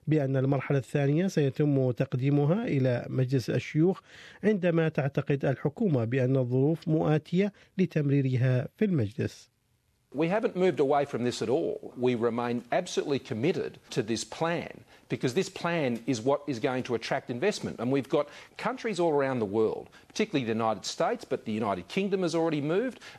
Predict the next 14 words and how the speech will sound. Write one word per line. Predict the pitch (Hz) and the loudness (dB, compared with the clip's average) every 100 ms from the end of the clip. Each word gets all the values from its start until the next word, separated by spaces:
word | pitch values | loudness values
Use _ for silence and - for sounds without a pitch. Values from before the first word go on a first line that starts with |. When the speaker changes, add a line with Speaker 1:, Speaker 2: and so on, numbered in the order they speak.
| - | -8
Speaker 2:
the | - | -4
French | 165 208 - 196 | -2 -2 -2 -2
government | 185 190 170 | -2 -2 -2
is, | 135 | -4
is | 143 120 | -2 0
already | 143 151 131 127 | 2 2 0 0
moving, | 156 220 262 - | 0 0 -4 -6
who | - 110 | -2 -2
are | - 202 | 0 -4
taking | 233 202 | -2 -4
down | 180 160 143 | -2 0 0
their | 127 - | -2 -4
company | 147 - 113 | -6 -4 -6
tax | - 165 | -2 -4